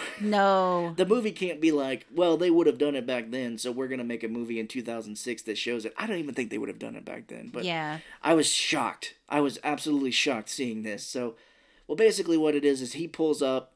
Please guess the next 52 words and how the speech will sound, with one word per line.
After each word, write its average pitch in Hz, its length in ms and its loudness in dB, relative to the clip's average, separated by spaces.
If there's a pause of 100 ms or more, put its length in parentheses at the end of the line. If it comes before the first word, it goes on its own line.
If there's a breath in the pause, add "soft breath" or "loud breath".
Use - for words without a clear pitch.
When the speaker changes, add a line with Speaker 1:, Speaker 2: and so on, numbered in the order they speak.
(140)
Speaker 1:
I - 80 -8
guess 123 160 -4
some 135 140 -6
time 131 240 -4
has 120 100 -6
passed, 127 380 -6
and 117 80 -10
he 143 180 -4
has 113 120 -6
bought 131 400 -4
the 131 80 -6
land 120 560 -8 (180)
where 113 260 -6
his 120 200 -8
house 110 260 -8
now 110 160 -8
stands. 147 480 -2
Speaker 2:
Right. 147 520 -14
Speaker 1:
And 113 140 -10
he - 80 -8
was 101 140 -10
like, 98 180 -10
"We're 175 120 0
gonna 170 200 -2
make 156 220 -2
a 143 60 -2
house 165 320 -6
here," 120 420 -6
and, 107 340 -12
and 107 360 -12 (440)
I - 80 -10
guess 110 180 -12
they've 113 160 -4
gotten 110 360 -6
married, 147 420 2
and 110 160 -6
they're 104 100 -10
so - 160 -10
happy, 139 600 -6
and 110 120 -10 (380 soft breath)
shows 135 320 0
them, 135 140 -4
like, 113 160 -6
kind 127 180 -6
of 117 140 -6
like 110 160 -6
a, 104 120 -10
somewhat 139 360 -4
of 127 80 -6
a - 60 -6
house 127 260 -10
built. 131 420 -6